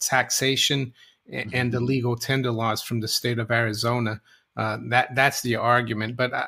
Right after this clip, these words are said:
Speaker 1: I know what you're talking about. Um, but, uh, I think it's a good step, though.
Speaker 2: Yeah. It, it's, it's a, it'll be a good option to have, just
Speaker 1: Mm-hmm.
Speaker 2: because instead of
Speaker 1: Yeah.
Speaker 2: spending, like, you know, by letting it sit and increase in U S D terms, you'll be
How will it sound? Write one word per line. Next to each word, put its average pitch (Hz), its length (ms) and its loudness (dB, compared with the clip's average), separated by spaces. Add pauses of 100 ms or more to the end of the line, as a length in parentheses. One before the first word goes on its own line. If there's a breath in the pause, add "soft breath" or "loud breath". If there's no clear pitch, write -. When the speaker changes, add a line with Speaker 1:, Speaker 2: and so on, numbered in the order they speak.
(140)
Speaker 1:
I - 20 4
know 165 220 4
what 139 180 0
you're 127 120 -2
talking 123 420 0
about. 101 420 -2 (480)
Um, 110 640 -4
but, 113 340 -2
uh, 127 140 0
I 131 140 4
think 156 220 4
it's - 160 0
a - 20 0
good 123 220 -2
step, - 480 0
though. 113 320 0 (360)
Speaker 2:
Yeah. 98 220 -6 (520)
It, 143 200 -4
it's, 147 140 -4
it's 175 160 -2
a, 156 60 -2 (100)
it'll 175 120 4
be 156 60 4
a 143 40 2
good 156 160 2
option 143 320 6
to 107 80 2
have, 101 640 0 (160)
just 131 160 -2
Speaker 1:
Mm-hmm. 147 120 6
Speaker 2:
because 117 480 2
instead 123 320 -4
of 131 80 4
Speaker 1:
Yeah. 113 60 6
Speaker 2:
spending, 123 520 0
like, 104 260 -2
you 117 60 -6
know, 104 160 -4
by 113 220 2
letting 139 340 2
it 131 100 -8
sit 135 420 -2
and 107 380 -4 (260 soft breath)
increase 135 520 -8
in 107 240 -8 (160)
U 120 260 0
S 110 120 -2
D 147 180 0
terms, 107 400 -4
you'll 127 80 -2
be 120 260 -4